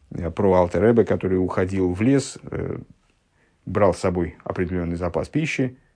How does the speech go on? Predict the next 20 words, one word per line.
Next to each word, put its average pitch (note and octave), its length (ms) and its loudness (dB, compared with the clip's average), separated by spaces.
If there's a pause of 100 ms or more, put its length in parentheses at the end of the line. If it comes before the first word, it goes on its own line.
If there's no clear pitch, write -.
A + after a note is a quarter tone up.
(320)
довольно F#2 320 0
скудный, G2 560 0
но F2+ 260 -4 (220)
тем F#2 160 -2
не G2+ 80 0
менее G2 460 -2 (720)
разумный, F2+ 640 0 (800)
резонный A2 680 0 (580)
запас, F#2+ 500 0
э, E2+ 160 -2
пищи F#2 320 -2
и F2+ 60 0
питья, F3 540 2
а E2+ 240 -2
потом C3 340 2
в B2+ 60 -4
конце A#2+ 320 4
недели C3+ 440 4
обнаруживал, A2+ 680 2
что F#2 440 -2